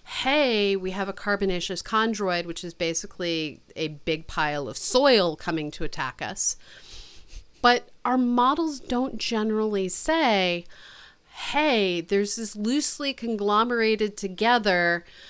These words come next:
we don't know how much energy it takes to disrupt, pile of boulders coming at us. And this means we need to start rethinking, well,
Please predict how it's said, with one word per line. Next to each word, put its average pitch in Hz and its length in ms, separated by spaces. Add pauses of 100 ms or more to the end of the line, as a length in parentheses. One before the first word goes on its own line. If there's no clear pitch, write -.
(180)
we 220 180
don't 226 240
know 240 100
how 226 120
much 220 200
energy 208 440
it 202 100
takes 190 340
to 170 100
disrupt, 202 1040 (680)
pile 233 640
of 165 280
boulders 202 720
coming 165 540
at 135 220
us. - 460 (1080)
And 247 420 (1120)
this 254 280
means 302 260
we 240 100
need 220 180
to 208 60
start - 280
rethinking, 202 520
well, 202 280